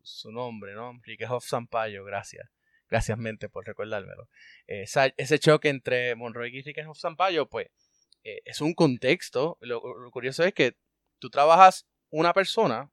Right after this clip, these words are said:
un, un sujeto, dentro del marco grande de lo que es el sujeto versus, eh, la historia regular versus lo que está ocurriendo en el mundo. Entonces, ¿cómo es que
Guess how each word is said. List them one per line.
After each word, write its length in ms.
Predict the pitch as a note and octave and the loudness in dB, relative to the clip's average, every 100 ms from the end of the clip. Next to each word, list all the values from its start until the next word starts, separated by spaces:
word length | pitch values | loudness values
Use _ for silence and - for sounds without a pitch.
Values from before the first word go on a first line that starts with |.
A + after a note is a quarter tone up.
| _ | _
un, 160 | A2 A2+ | -20 -18
un 160 | B2+ | -14
sujeto, 500 | B2 C3+ A3+ - D#3 - _ _ _ | -8 -4 -2 -2 -6 -8 _ _ _
dentro 480 | A2 C3 C3+ B2 B2 | _ -4 -4 -6 -6
del 100 | A#2 | -4
marco 300 | A2 G#2+ B2 | -4 -6 0
grande 480 | C#3 D#3+ C#3 C3 - _ _ _ | 2 2 0 -8 -12 _ _ _
de 140 | A2+ | -10
lo 120 | A2 G#2 | -8 -8
que 240 | G#2 A2+ | -4 -4
es 240 | A#2+ - _ _ _ _ _ | -4 -10 _ _ _ _ _
el 100 | - | -14
sujeto 640 | - A2+ C#3+ C#3 B2+ D3 _ _ _ _ _ _ | -12 -4 -4 -2 -6 -8 _ _ _ _ _ _
versus, 640 | C3 D3 - B2+ - - _ _ _ _ _ _ | -2 -2 -6 -12 -12 -14 _ _ _ _ _ _
eh, 300 | G2 F#2+ F#2 | -8 -6 -8
la 80 | G#2 | -10
historia 340 | - A2+ G2+ | -6 -4 -2
regular 460 | A2+ B2+ D3 E3+ E3 | -2 0 6 6 6
versus 440 | C3+ C3+ C3+ - | 0 -2 -6 -6
lo 120 | A2 | -6
que 80 | - | -6
está 160 | - G#2+ | -8 -8
ocurriendo 540 | A2 C3 G#2+ E3 C#3 | -6 -6 -2 0 -2
en 80 | F#2 | -6
el 80 | F2 | -10
mundo. 380 | G2+ A2+ G2 F#2+ | -10 -10 -12 -16
Entonces, 320 | - G2 - _ _ _ _ | -12 -12 -12 _ _ _ _
¿cómo 360 | A#2+ B2+ C#3 | -4 -4 0
es 160 | D3 D#3 | 0 0
que 360 | - A#2+ A2+ | 0 -2 -2